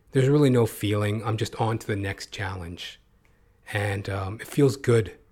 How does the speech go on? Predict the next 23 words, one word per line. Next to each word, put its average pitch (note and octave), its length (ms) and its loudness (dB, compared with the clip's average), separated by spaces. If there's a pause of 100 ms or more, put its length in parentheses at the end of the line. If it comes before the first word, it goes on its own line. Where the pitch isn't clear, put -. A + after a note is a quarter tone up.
to A#2+ 60 -4
have A2 200 -2
that G2+ 180 -4
growth. G2+ 460 -4 (720)
And, F#2+ 340 -4
uh, F2+ 280 -4 (2000)
I A#2 80 -4
just - 160 -6
wanna G#2+ 120 -2
keep - 220 -8
growing A2 400 2
with G2 200 -4
it. - 200 -8 (760)
Hallelujah. G2+ 600 -2 (420)
So - 160 -6
there B2 140 4
you B2+ 80 2
have A#2+ 180 0
it, A2 60 -4
folks. - 400 -6 (100)
Jonathan A#2 320 0
Ramcharan, F#2+ 640 -4 (460)
actor - 540 -2